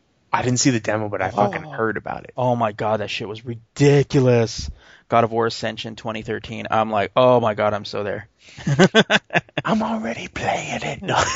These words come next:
Speaker 2: <laughs> And then, of course, we saw another Last of Us gameplay.
Speaker 1: Yeah.
Speaker 2: It looks tight. I mean, it just looks fucking tight.
Speaker 1: Yeah.
Speaker 2: Um, Xbox,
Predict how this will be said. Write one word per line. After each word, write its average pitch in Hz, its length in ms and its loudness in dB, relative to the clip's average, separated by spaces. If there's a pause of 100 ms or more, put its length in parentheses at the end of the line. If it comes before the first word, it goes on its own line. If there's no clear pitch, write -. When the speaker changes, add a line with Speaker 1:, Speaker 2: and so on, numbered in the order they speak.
(160)
Speaker 2:
<laughs> - 300 6 (840)
And 127 200 4
then, 139 100 2
of - 140 -2
course, 131 220 -2
we 135 80 -10
saw 120 240 4
another 120 320 0
Last 110 360 -2
of 110 140 -4
Us 107 260 -2
gameplay. 117 580 -4 (340)
Speaker 1:
Yeah. 113 160 -2
Speaker 2:
It - 160 -4
looks - 200 -2
tight. 104 400 -2
I 117 80 -2
mean, 120 140 -6
it 127 100 -6
just - 240 -6
looks 104 420 -8 (100)
fucking - 300 -12
tight. - 300 -6 (280)
Speaker 1:
Yeah. 277 220 -6 (260)
Speaker 2:
Um, 113 480 2 (100)
Xbox, 156 640 2